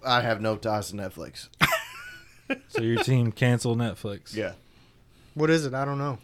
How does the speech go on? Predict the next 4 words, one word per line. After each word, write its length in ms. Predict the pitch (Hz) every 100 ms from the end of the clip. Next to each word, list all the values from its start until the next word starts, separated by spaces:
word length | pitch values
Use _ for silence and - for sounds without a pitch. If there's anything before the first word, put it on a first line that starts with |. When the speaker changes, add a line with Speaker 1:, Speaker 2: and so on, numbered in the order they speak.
| - - - - - - - -
Speaker 1:
Cuties 640 | 123 - - 254 254 226
is 240 | 180 190 147
a, 640 | 139 143 147 135 127 127 - - 151
uh, 840 | 156 143 135 131 127 120 117 110